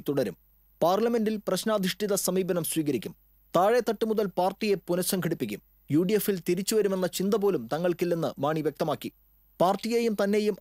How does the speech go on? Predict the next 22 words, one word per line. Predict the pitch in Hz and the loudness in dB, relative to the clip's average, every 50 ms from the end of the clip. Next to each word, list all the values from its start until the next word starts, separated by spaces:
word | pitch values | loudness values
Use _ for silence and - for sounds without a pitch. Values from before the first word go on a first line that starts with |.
| - 165 | -2 0
അപമാനിക്കാൻ | 175 190 196 202 190 180 - 165 113 98 - _ _ - | 0 0 2 0 0 0 -2 -4 -4 -6 -12 _ _ 0
കോൺഗ്രസ് | 160 185 202 208 226 208 - - 185 | 2 2 2 0 -2 -2 -2 0 -2
നേതൃത്വത്തിലെ | 185 180 214 208 196 202 196 208 196 190 170 - | 0 0 0 -2 -2 -2 -2 0 0 0 0 0
ചില | 180 175 185 170 | 0 0 0 0
വ്യക്തികൾ | 180 175 - 208 196 180 156 151 | -2 -2 0 0 2 2 0 0
മനഃപൂർവ്വം | 156 170 196 - - 202 185 180 175 160 143 | -2 -2 -2 0 0 0 2 2 0 0 0
പ്രവർത്തിച്ചു. | 160 151 147 135 - 120 - 107 - - _ _ _ _ _ _ _ _ _ 147 | 0 0 0 -2 -4 -8 -8 -10 -10 -14 _ _ _ _ _ _ _ _ _ 0
യു | 165 196 214 | 0 2 2
ഡി | 247 254 | 0 -2
എഫ് | - - | 0 0
വിടാനുള്ള | 233 226 233 233 226 220 214 196 | 0 2 2 2 2 0 0 0
തീരുമാനം | 208 202 214 208 202 170 123 - - _ - | -2 -2 0 0 0 0 -2 -6 -8 _ -2
കുറച്ചു | 170 196 185 - 190 196 | -2 -2 0 0 0 0
നേരത്തെ | 202 220 208 - 214 - 170 | 0 0 0 0 -2 0 0
എടുക്കേണ്ടതായിരുന്നു. | 175 185 180 202 185 165 156 156 143 135 127 107 98 - - _ - | -2 -2 -2 -2 -2 0 0 0 0 0 -2 -4 -6 -8 -12 _ 0
പാർട്ടിയെ | 147 160 175 - - 196 185 180 - 156 | 0 0 0 0 0 0 0 0 0 0
ദുർബലപ്പെടുത്താൻ | 160 185 185 226 220 208 214 196 196 - 180 151 135 - | 0 0 2 0 0 0 -2 -2 0 -2 -2 -2 -2 -4
പ്രത്യേക | 175 180 - 196 180 185 165 - | -6 -4 -2 -2 -2 -2 0 0
ഫണ്ട് | 185 202 220 214 214 196 | 0 2 2 2 2 2
പോലും | 190 180 165 151 | 2 2 2 0
നൽകി. | 143 127 113 107 - - _ _ _ _ - 151 | 0 -2 -2 -6 -10 -10 _ _ _ _ 2 2
കോൺഗ്രസിന് | 156 180 185 202 196 - - 185 175 | 2 4 4 2 2 2 0 0 0